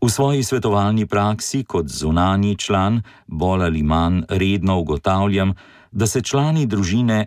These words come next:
ne zmorejo poslušati. Včasih je potreben pravi kondicijski trening, da poslušalcem uspe počakati, da govoreči dokonča svojo misel. Ob tem se pogosto zgodi, da sicer počakajo,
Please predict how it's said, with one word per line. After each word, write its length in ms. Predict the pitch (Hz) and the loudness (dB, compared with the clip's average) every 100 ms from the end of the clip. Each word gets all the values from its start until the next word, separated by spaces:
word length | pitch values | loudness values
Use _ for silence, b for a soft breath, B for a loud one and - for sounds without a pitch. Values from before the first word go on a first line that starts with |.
| - | -2
ne 200 | 110 113 | -2 0
zmorejo 600 | 92 104 104 101 98 87 | 0 0 2 0 0 -2
poslušati. 800 | 110 - 110 117 - 80 - - _ _ _ _ B B B B | -6 -6 -4 -4 -4 -6 -8 -16 _ _ _ _ B B B B
Včasih 520 | 117 139 151 151 117 | 0 2 0 -2 -2
je 60 | 120 | 0
potreben 460 | 104 123 113 107 | -2 -2 0 0
pravi 460 | 98 110 113 113 117 | 0 0 0 0 -2
kondicijski 800 | - 98 95 170 - 120 - 107 | 0 0 0 -2 -2 -4 -2 -4
trening, 560 | - 113 104 82 78 - B B | -2 0 2 2 0 -4 B B
da 180 | - 80 | -4 -2
poslušalcem 840 | 76 - 80 95 92 90 - 87 | -2 -2 -2 2 2 0 0 -2
uspe 400 | - 80 - 92 | -2 -6 -2 -2
počakati, 720 | 85 87 - 82 87 85 - 90 | 0 -2 -2 -2 0 0 -2 -2
da 140 | 82 | -2
govoreči 800 | 73 73 73 90 120 - 110 98 | -2 -2 0 0 0 -2 -4 -4
dokonča 720 | 98 101 95 95 90 113 98 | -2 -2 0 0 0 0 0
svojo 420 | 85 - 80 73 69 | 0 -2 -2 0 0
misel. 400 | 69 64 - - - _ _ B B B B B | -2 -4 -6 -8 -12 _ _ B B B B B
Ob 180 | 110 95 | -2 0
tem 200 | 117 110 | 0 0
se 180 | - 85 | -2 -2
pogosto 480 | 85 92 101 - | 0 0 0 -2
zgodi, 400 | 95 82 92 113 | -2 -2 -2 -2
da 160 | 117 85 | 0 -2
sicer 500 | - - - 110 - | -2 -6 0 0 0
počakajo, 800 | - 92 - 127 135 80 73 71 | -2 -2 0 -2 -2 -4 -4 -6